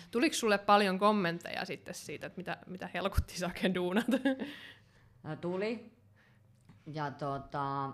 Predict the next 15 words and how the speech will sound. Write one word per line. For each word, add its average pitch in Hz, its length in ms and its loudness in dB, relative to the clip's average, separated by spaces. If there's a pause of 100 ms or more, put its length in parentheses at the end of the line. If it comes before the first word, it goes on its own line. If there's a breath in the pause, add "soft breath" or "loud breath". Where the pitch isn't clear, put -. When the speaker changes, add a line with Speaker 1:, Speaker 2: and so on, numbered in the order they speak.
(160)
Speaker 2:
ää, 139 380 -4
tietystihän 151 760 -6
niin 139 320 -10
kuin, 135 380 -8
ei 143 140 -8
nyt 143 160 -10
sinänsä 160 440 -6
liity 135 280 -6
asiaan, 147 440 -4
mut 131 120 -8
mähän 143 280 -6
aloin 139 280 -6
silloin 147 400 -6
kirjoittaa 131 760 -8 (260)
blogia. 156 600 -6